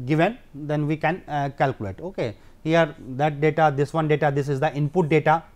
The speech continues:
okay, this is the input data, this is the output data, okay, and the change in the level, uh, since it is minus two, it is minus, so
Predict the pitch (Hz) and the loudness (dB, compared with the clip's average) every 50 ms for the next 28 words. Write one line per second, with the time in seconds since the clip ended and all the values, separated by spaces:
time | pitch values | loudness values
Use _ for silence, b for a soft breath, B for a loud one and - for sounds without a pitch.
0 | - 160 165 - 175 131 127 139 139 143 147 139 147 143 147 143 - 175 156 143 | -12 -10 -6 -4 -4 -2 -2 -4 -4 -4 -2 -2 -2 -2 -2 -4 -4 -4 0 0
1 | 156 151 151 151 147 147 b b b b b - 147 139 160 160 143 165 - - | 0 2 2 2 2 0 b b b b b -6 -4 -2 -2 0 0 0 -2 0
2 | - 147 160 151 - - 202 180 151 165 160 147 160 156 151 147 - - - - | 0 0 0 0 0 0 0 2 4 2 2 4 4 4 4 4 0 -6 -12 -8
3 | 165 175 175 185 175 143 127 B B B B B - 170 160 160 160 156 156 - | -8 -6 -2 0 0 0 0 B B B B B -2 0 2 2 2 0 0 2
4 | 180 180 180 180 175 175 - - 160 165 165 160 165 - 147 139 151 175 190 170 | 2 4 4 4 2 -2 -4 -2 0 2 2 2 2 0 -2 2 2 4 4 6
5 | 165 143 135 - b b b b - 165 151 143 - - 175 165 - 175 156 185 | 4 2 2 -2 b b b b -14 -10 -10 -6 -2 -2 -2 0 0 0 0 0
6 | 190 160 156 147 151 147 165 196 220 226 196 - - 135 117 101 120 - 156 151 | 0 0 0 0 4 4 6 8 6 6 4 4 -2 -6 -6 -6 -8 -10 -6 -4
7 | 180 175 151 156 160 175 185 202 190 156 - 214 247 247 | -2 0 2 2 2 4 4 2 0 0 -2 -2 -2 -2